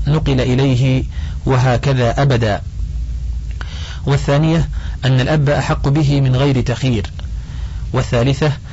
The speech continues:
أن الأم أحق به كما قبل السبع. وأما إذا كان أنثى فإن كان لها دون سبع سنين فأمها أحق بها من غير تخيير، وإن بلغت سبعا فالمشهور من مذهبه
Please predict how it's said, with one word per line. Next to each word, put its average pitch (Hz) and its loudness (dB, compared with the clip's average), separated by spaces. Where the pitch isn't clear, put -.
أن 120 2
الأم 131 2
أحق 151 0
به 135 2
كما 127 2
قبل 127 0
السبع. 120 0
وأما 160 2
إذا 143 2
كان 143 2
أنثى 139 2
فإن 135 2
كان 160 2
لها 143 2
دون 139 2
سبع 123 0
سنين 143 2
فأمها 139 2
أحق 147 -2
بها 139 2
من 120 2
غير 127 2
تخيير، 120 0
وإن 123 2
بلغت 127 2
سبعا 139 2
فالمشهور 131 0
من 123 2
مذهبه 135 2